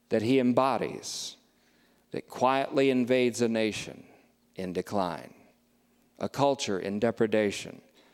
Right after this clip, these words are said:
a society in disintegration, and preserves that generation. The hearts of children are turned to their parents, the hearts of parents to their children, the hearts of all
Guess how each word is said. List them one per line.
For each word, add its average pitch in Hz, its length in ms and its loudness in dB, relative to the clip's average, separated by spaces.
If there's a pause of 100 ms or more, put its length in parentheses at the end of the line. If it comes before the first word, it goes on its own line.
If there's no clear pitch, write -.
(240)
a 107 80 -2
society 127 840 2 (460)
in 110 180 0
disintegration, 104 920 0 (720)
and 107 180 -2
preserves 127 580 0
that 101 220 0
generation. 104 680 -2 (1000)
The 101 100 -2
hearts 135 400 0
of 120 100 -4
children 127 500 0
are 107 60 -2
turned 127 400 0
to 113 60 -6
their 117 140 2
parents, 127 520 -2
the 95 140 -6
hearts 110 340 0
of - 140 -14
parents 131 400 -2
to 113 100 -8
their 113 140 -2
children, 120 460 -2 (2000)
the 95 100 -4
hearts 110 360 0
of 113 100 2
all 95 680 2